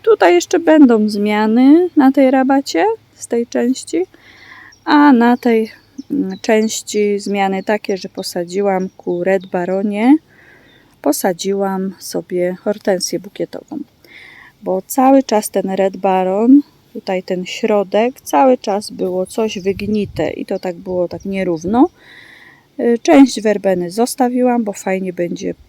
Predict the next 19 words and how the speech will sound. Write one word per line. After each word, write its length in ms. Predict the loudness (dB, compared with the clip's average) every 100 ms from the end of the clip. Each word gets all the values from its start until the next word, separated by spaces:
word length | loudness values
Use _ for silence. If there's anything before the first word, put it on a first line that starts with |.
| _
komponować 680 | -10 -8 -8 -6 -6 -8
się 180 | -8 -10
z 80 | -8
hortensją 800 | -8 -4 4 6 6 2 2 0
bukietową. 680 | -2 -4 -4 -4 -4 -4 -6 -8 _ -20 -20 -12 -2
Lubię 300 | 0 0 -4
właśnie 280 | -6 -10
połączenie 560 | -10 -8 -6 -6 -6 -6
hortensji 540 | -8 -4 2 2 2
bukietowej 600 | -6 -8 -10 -8 -6 -6 -8
i 220 | -6 -6 -6 -12 _ -16
werbeny 540 | -4 -4 -2 -4 -4
patagońskiej. 840 | -8 -10 -6 4 4 4 0 -2 -2 _ -20 -20 -20 -20 _ _ _ _ _ -20 -18 -16 -18 _ _ 4
No 180 | 6 4
i 340 | -2 -2 -2 -4 -10 -20 -14
tutaj 460 | -14 -6 -2 -2 -2
jest 460 | -6 -8 -12 -10
mój 360 | -8 -8 -8 -6
raj. 460 | -4 -4 -4 -6